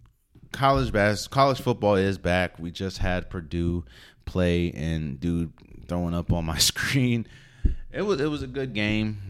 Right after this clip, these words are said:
Uh, Oklahoma, Oklahoma State, and I forgot who they played, scored like a hundred fifty thousand points. But the big game, the biggest games are today, which is, of course,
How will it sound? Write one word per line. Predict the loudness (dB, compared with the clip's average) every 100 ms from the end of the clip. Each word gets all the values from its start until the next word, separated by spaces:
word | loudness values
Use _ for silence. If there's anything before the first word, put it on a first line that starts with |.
| -8
Uh, | -4 -2 -2 -4 -8 -12 -16 -18 -6
Oklahoma, | -4 -4 -6 -6 -10 _ -4
Oklahoma | -2 0 0 0 -2
State, | -4 -2 -2 -2 -8 -20 -20 _ _ -12
and | -8 -8 -8 -10 -12
I | -14
forgot | -8 -4 -4
who | -4
they | -6
played, | -6 -6 -4 -4 -6 -8
scored | -12 -8 -4 -4
like | -4 -8
a |
hundred | -8 -8 -8 -8
fifty | -10 -8
thousand | -4 -2 -2 -6 -10
points. | -8 -6 -8 -10 -20 _ -20 -20 -20 -20 _ _ _ _ _ -20 -14 -12 -10 -12 -4
But | -2 0
the | -4
big | -6 -6 -8 -8
game, | -8 -4 -4 -6 -10 -10
the | -8
biggest | -4 -2 -2 -2
games | -2 0 0
are | -2
today, | -4 -8 -10 -12 _ _
which | -10 -8 -8
is, | -10
of | -10
course, | -8 -4 -4 -4 -10 -14